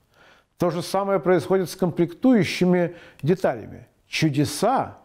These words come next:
или планомерная работа на отсутствие результата? Дальнейшие действия руководителей труднообъяснимы. Они на ровном месте запускают процедуру банкротства по уши загруженного работой Н П О «Молния».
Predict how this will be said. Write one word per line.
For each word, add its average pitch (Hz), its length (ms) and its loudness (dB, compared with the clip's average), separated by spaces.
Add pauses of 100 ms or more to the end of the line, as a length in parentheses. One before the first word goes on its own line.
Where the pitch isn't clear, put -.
(220)
или 170 160 4
планомерная 180 800 0
работа 160 560 0
на 156 140 0
отсутствие 202 460 -2
результата? 170 540 -2 (960)
Дальнейшие 175 540 0
действия 185 400 2
руководителей 170 560 2
труднообъяснимы. 175 1000 2 (340)
Они 180 360 2
на 175 240 0
ровном 202 480 2
месте 190 520 2
запускают 202 600 -2
процедуру 185 460 2
банкротства 202 840 -2 (320)
по - 80 0
уши 240 400 2
загруженного 196 640 2
работой 175 400 0
Н 151 80 0
П - 120 -2
О 156 120 4
«Молния». 113 560 -2